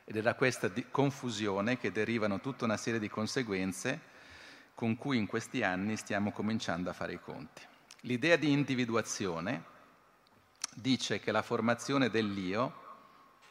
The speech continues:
è un processo relazionale, cioè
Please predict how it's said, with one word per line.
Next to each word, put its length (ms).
è 100
un 120
processo 800
relazionale, 920
cioè 280